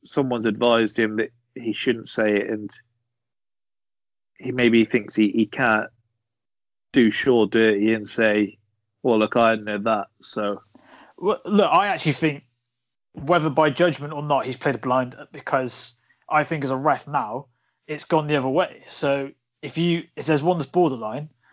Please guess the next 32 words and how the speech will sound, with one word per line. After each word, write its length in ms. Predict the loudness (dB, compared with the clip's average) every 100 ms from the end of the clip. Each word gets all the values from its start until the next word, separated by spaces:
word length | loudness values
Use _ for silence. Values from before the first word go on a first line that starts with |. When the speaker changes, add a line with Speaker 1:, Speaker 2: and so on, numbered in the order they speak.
| _ -8
Speaker 2:
you 160 | -4
give 200 | 2 2
it 100 | 0
to 100 | -2
United 460 | -4 -4 -6 -6 -6
because 240 | -4 -2
you 60 | 0
don't 220 | 0 0
wanna 160 | -4 -4
look 220 | -6 -4
like 360 | -4 -4 -8 -20 _ _
you're 140 | -8 0
giving 260 | 2 4
in 140 | 2 0
to 80 | -2
pressure 320 | -2 -2 -6
from 180 | -6 0
people 260 | 2 2
who 80 | 0
say 180 | 0 2
United 380 | 2 2 0 0 -4
are 40 | -8 -4
getting 200 | -2 2
too 180 | 2 2
many 160 | 2
decisions, 440 | 0 2 2 0 -6
if 80 | -8
you 60 |
see 120 | -6
what 160 | -4 -6
I 20 | -10
mean. 160 | -18